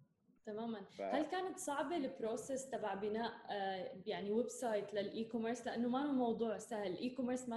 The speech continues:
Speaker 1: هو مجرد ويب سايت مثل بورتفوليو، عرفت
Speaker 2: Yes,
Speaker 1: كيف؟
Speaker 2: yes, yes, yes. So هو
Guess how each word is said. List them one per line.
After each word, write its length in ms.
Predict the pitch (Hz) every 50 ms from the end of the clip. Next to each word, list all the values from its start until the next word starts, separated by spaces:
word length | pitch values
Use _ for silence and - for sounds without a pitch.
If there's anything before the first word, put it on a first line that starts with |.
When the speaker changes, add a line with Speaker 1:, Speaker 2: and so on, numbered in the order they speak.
| 233
Speaker 1:
هو 40 | 247
مجرد 540 | 233 233 214 196 226 226 208 226 214 190 180
ويب 140 | 214 226 220
سايت 400 | - - - 233 220 220 240 226 - - - - - _ -
مثل 200 | 214 - 262 233
بورتفوليو، 760 | - - 240 226 226 - - 233 240 247 240 220 196 185 170
عرفت 300 | 156 160 180 214 - -
Speaker 2:
Yes, 260 | - 127 - 226 -
Speaker 1:
كيف؟ 180 | - 202 233 135
Speaker 2:
yes, 460 | 131 120 110 - - - 123 110 107
yes, 100 | 101 120
yes. 240 | 120 110 104 101 - - - - _ _ - _ _ _ - - -
So 40 |
هو 640 | 156 151 151 151 147 143 151 165 170 170 156 160 170